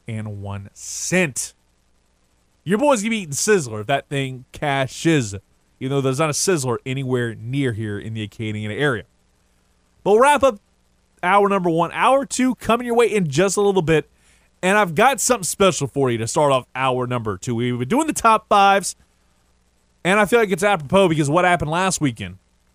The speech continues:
to do a top five list of athletes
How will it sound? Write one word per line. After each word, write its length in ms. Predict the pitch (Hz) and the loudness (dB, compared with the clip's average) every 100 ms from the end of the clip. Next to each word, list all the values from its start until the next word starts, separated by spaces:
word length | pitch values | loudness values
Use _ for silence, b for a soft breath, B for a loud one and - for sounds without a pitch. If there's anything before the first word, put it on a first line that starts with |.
| _ - | _ -12
to 100 | 120 | -2
do 140 | 139 | 0
a 80 | 123 | 0
top 360 | - 175 180 | 2 4 4
five 280 | - 175 170 | 2 2 2
list 320 | 147 156 143 - | 2 0 0 -2
of 180 | 139 127 - | -2 -2 0
athletes 640 | 185 220 196 143 - | 0 0 0 -2 -4